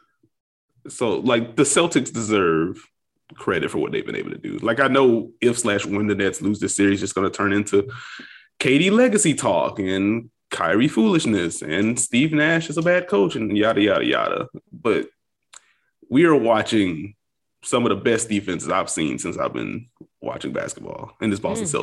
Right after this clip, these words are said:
Speaker 1: Celtics group. And they should be commended for the game plan that they've implemented. It's been great stuff.
Speaker 2: Yeah. Um, we still gonna get these jokes off, though.
Speaker 1: Eh, yeah, that's just how it goes. Also, on the Nets front, no Ben Simmons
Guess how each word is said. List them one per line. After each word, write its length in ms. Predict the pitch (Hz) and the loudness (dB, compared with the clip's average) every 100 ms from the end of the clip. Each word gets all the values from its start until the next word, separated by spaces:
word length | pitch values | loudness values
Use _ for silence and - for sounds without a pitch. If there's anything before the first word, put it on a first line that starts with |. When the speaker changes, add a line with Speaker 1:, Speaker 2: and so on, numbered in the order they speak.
| - | -6
Speaker 1:
Celtics 80 | - | -10
group. 200 | 58 - _ _ _ _ _ _ _ _ - | -10 -10 _ _ _ _ _ _ _ _ -2
And 280 | 120 113 | 2 2
they 100 | 117 | 4
should 180 | 123 120 | 2 0
be 120 | 110 | 0
commended 400 | - 110 104 87 | 0 2 2 0
for 100 | - | -2
the 60 | 90 | -2
game 260 | 90 80 73 | -2 -4 -4
plan 360 | - 50 - | -8 -10 -12
that 100 | - | -8
they've 220 | 90 64 - | -4 -4 -4
implemented. 500 | - 60 60 - - _ | -8 -10 -12 -14 -20 _
It's 120 | - 117 | -8 -2
been 120 | 107 | 0
great 180 | 98 - | 0 -2
stuff. 280 | - - _ _ _ _ _ _ _ _ _ _ _ _ _ | -6 -10 _ _ _ _ _ _ _ _ _ _ _ _ _
Speaker 2:
Yeah. 460 | 170 165 156 139 143 _ _ _ _ _ - | -8 -8 -8 -12 -18 _ _ _ _ _ -10
Um, 500 | 165 156 139 131 - | -8 -8 -10 -12 -6
we 220 | 185 196 | -4 -4
still 200 | 196 190 | -2 -4
gonna 160 | 165 156 | -4 -8
get 100 | 151 | -8
these 180 | 156 | -10
jokes 300 | 143 151 - - | -8 -12 -12 -20
off, 120 | 135 - | -20 -20
though. 260 | - _ _ _ _ _ - - - - - | -20 _ _ _ _ _ -20 -20 -20 -14 -2
Speaker 1:
Eh, 280 | 151 156 143 | 0 2 2
yeah, 180 | 110 110 | 0 0
that's 200 | 110 107 | -2 -4
just 160 | - 113 | -4 -4
how 160 | 110 107 | -2 -2
it 100 | 104 | 0
goes. 260 | 104 101 - | -2 -2 0
Also, 380 | 180 170 107 87 | 0 2 0 0
on 220 | 123 139 | 2 2
the 80 | 110 | 4
Nets 260 | 101 - - | 2 0 -4
front, 300 | 76 65 - _ _ - - - - - _ _ _ _ - | -6 -6 -6 _ _ -20 -20 -20 -20 -20 _ _ _ _ -2
no 180 | 110 139 | 2 4
Ben 180 | 175 190 | 4 4
Simmons 680 | 165 185 233 339 - - | 4 4 2 -2 -6 -10